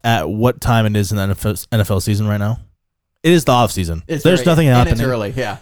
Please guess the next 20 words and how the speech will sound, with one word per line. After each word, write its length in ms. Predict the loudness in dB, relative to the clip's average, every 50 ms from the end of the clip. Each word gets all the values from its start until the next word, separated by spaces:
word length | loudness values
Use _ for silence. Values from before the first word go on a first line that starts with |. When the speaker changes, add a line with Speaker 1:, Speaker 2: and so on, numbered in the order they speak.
| _ _ 0
Speaker 1:
It's, 240 | 0 0 0 -2
there's 340 | -2 0 2 2 2 2 0
literally 320 | 2 4 6 6 6 6 4
nothing 240 | 2 2 0 0 0
happening. 380 | 0 2 0 0 -2 -4 -8 -10 _ _ _ _ _ _ _ _ -2
People 240 | 0 0 2 2 2
are 220 | 2 2 2 -2 -6 -18 _ _ -4
searching 300 | -2 -2 0 0 -2 -4
for 120 | -2 -2
news. 400 | -2 0 0 0 -2 -4 -6 -12 _ _
Speaker 2:
Yeah. 200 | -12 -10 -10 -12 -16 -20 -16 _
Speaker 1:
And 140 | -2 0 2
this 180 | 2 2 0 0
is 220 | 0 0 0 -2 -6 _ _ 0
big 200 | 0 0 2 2
news. 320 | 2 2 0 0 -2 -2
This 180 | -2 -2 0 0
is 80 | -2
big 200 | 0 2 2 2
news, 260 | 2 2 2 2 0